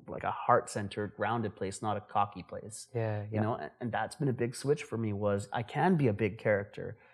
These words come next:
Speaker 2: Yeah.
Speaker 1: I can light up the room, but it's not like I'm bringing the room down. I'm coming in and being a big character, but I'm loving.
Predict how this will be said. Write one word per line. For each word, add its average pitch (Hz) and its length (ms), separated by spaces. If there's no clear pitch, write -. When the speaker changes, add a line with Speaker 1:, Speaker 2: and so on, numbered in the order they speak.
Speaker 2:
Yeah. 110 140
Speaker 1:
I 127 80
can 135 160
light 139 200
up 139 120
the 117 80
room, 143 340
but 113 140
it's 110 200
not 113 160
like 117 180
I'm 107 180
bringing 117 340
the 107 80
room 104 220
down. 107 300
I'm 107 100
coming 117 260
in 127 180
and 104 140
being 104 320
a 104 100
big 113 300
character, 131 360
but 104 140
I'm 98 180
loving. 110 580